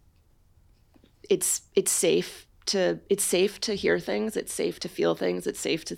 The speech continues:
see things, no matter who you are, no matter how you identify yourself. Like, it's,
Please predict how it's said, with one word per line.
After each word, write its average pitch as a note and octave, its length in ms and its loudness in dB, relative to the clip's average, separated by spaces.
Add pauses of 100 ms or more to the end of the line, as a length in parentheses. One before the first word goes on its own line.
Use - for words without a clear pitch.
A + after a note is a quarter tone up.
see E3+ 240 -4
things, F#3 380 -2
no D#3 80 -2
matter D#3 260 -2
who F3+ 140 -6
you F#3 200 2
are, E3+ 360 2 (400)
no F3 80 0
matter E3 220 2
how D#3 160 0
you F3 180 2
identify E3 480 -2
yourself. E3 640 0
Like, D#3 260 -2
it's, - 260 -4